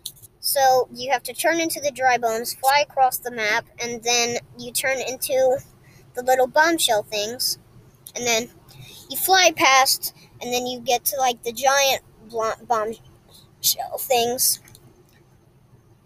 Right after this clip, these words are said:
Uh, so after you get to the bomb, the f-, big giant bombshell thing, you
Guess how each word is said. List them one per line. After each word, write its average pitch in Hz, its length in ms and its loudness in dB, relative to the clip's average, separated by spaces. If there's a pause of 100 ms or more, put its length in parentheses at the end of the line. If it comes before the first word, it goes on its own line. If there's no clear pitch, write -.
Uh, 247 380 6 (260)
so 254 320 2 (100)
after 320 220 -4
you 302 120 -8
get 311 180 -2
to 330 80 -8
the 269 100 -4
bomb, 247 280 -4 (120)
the 240 120 -12
f-, - 160 -8 (160)
big 247 300 -2
giant 254 480 -4
bombshell 233 680 -4
thing, 208 440 -6 (3250)
you 247 480 0